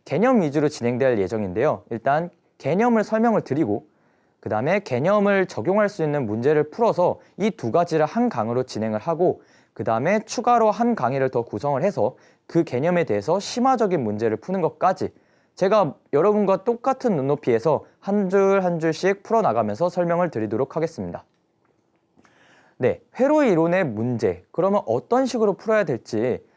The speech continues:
제가 기본적으로 간단한 플로우만 설명을 드릴 텐데요.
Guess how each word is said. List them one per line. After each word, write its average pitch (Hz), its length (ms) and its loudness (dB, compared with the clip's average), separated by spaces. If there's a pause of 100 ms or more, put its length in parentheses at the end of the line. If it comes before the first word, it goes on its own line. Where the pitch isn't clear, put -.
(100)
제가 135 260 0
기본적으로 156 680 0
간단한 185 760 0
플로우만 208 520 2
설명을 180 440 -2
드릴 107 260 -4
텐데요. 113 480 -2